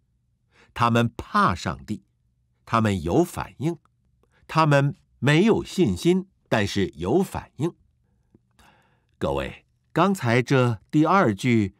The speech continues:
和第三句让解经家百思不解。我把第一个解经家说的话抄了下来，呃，我把它找出来啊。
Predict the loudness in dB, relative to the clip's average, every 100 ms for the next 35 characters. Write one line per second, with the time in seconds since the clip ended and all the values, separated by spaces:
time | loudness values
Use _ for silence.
0 | _ -6 0 0 0 -4 -8 -2 -2 0
1 | 0 0 0 2 2 0 _ _ _ _
2 | _ _ -4 0 0 -2 -8 -12 -8 -8
3 | -6 -6 -4 -2 -2 -2 -8 _ _ _
4 | -6 -6 -10 -4 -2 0 0 -2 -4 -14
5 | -20 _ _ _ _ _ _ _ _ _
6 | _ -2 2 2 0 -4 -2 -2 2 2
7 | 2 0 -4 -2 -2 -2 0 0 0 -2
8 | -2 -2 -2 0 0 0 -6 _ -8 -2
9 | 0 0 -4 -8 -10 -14 -16 -20 _ _
10 | _ _ _ _ _ -20 -20 -20 -20 -20
11 | _ _ _ _ _ -14 -12 -10 -8 -8
12 | -8 -10 -12 -12 -12 -12 -16